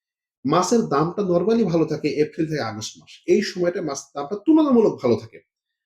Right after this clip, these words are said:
দেখুন, এই মুহূর্তে এখন মাছের বাজার চরম লেভেলের খারাপ, চরম খারাপ, কারণ চারিদিকে খাল বিলে, এই সময় সারা বছরই, সারা বছরই এমনই হয়, সার-, এই সময়টায় খাল বিলে পানি শুকায় আসে,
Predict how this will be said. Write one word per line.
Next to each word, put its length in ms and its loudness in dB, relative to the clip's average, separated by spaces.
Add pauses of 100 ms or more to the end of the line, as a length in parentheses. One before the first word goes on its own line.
(100)
দেখুন, 440 2
এই 280 4
মুহূর্তে 380 4
এখন 280 0
মাছের 540 0
বাজার 320 0 (120)
চরম 320 4
লেভেলের 460 4
খারাপ, 280 -8 (360)
চরম 420 6
খারাপ, 380 -8 (320)
কারণ 320 2 (440)
চারিদিকে 420 4
খাল 260 0
বিলে, 200 4
এই 120 2
সময় 220 0
সারা 180 2
বছরই, 280 4
সারা 260 0
বছরই 240 0
এমনই 260 2
হয়, 100 -2
সার-, 240 -8
এই 80 0
সময়টায় 320 -2
খাল 240 -2
বিলে 160 -2
পানি 180 -4
শুকায় 260 -2
আসে, 180 -8